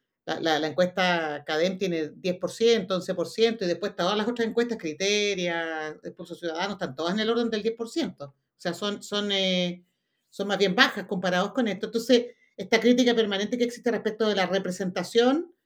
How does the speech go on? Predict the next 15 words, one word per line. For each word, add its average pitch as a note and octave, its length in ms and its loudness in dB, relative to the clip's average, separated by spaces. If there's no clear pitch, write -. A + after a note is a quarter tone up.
de F#3 220 -2
la E3 440 0
encuesta F#3+ 360 -6
cep G3+ 340 -4
es F#3+ 100 -6
muy F#3 240 2
alta. A#3 500 -2
Entonces, - 340 -8
es A3+ 100 8
interesante C4 680 4
los E4 100 0
resultados D#4+ 540 0
en D4 60 2
esa D4 180 0
línea. A#3 360 0